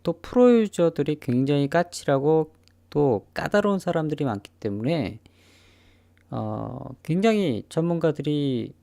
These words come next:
연구를 많이 하는 것 같아요. 그 어도비사에 있는 그 연구원들이. 아, 그런데 콕사는, 아,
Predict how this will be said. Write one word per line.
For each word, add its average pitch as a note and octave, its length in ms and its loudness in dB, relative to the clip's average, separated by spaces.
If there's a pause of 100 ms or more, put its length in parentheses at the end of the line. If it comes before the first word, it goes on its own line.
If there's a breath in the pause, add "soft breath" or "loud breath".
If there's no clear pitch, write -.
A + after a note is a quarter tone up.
(100)
연구를 C#3+ 280 0
많이 A2+ 180 0
하는 D#3 220 -2
것 A#2+ 80 -2
같아요. F#2+ 460 -8 (340)
그 A2 340 -10
어도비사에 C3+ 500 0
있는 A#2+ 300 -6 (300)
그 A2+ 200 -8
연구원들이. A2 680 -2 (720 soft breath)
아, A#2 100 -4
그런데 E3+ 280 -2
콕사는, D#3+ 1040 -2 (1040 soft breath)
아, C#3+ 320 0